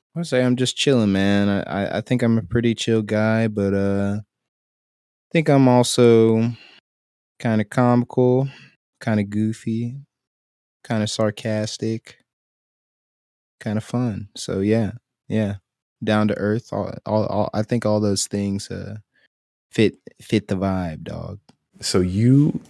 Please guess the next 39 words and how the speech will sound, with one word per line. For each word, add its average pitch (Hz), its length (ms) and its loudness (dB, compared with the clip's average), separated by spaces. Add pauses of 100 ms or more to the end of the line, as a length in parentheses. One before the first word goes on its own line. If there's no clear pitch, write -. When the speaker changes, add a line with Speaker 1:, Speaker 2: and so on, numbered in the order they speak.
Speaker 2:
go 104 240 8
to 90 580 0 (160)
M 92 140 0
T 92 160 2
S 85 160 -2
U 90 240 -2 (420)
here - 120 -2
in 87 100 0
the 85 60 0
master's 80 480 -4
program 78 640 -2
for 82 360 -6
recording 82 380 0
arts, - 340 -6 (140)
right? 87 220 -4
Speaker 1:
Yes, 90 160 -8
sir. 98 480 -10 (120)
Yes, 92 120 -12
sir. 90 280 -10
I 87 120 -8
just, - 340 -8
uh, 95 500 -2 (840)
yeah, 107 240 4
I 98 60 2
got, 101 260 2
I 98 140 0
got 104 260 0
in, 107 560 0 (340)
um, 92 640 -4 (280)
a - 100 -16
couple 120 220 -8
years 120 320 -2
back 117 480 -2
after, 101 680 -4 (380)
after 104 220 -10
getting 104 300 -2
out 104 120 -2
of 101 60 -2
my 98 320 -4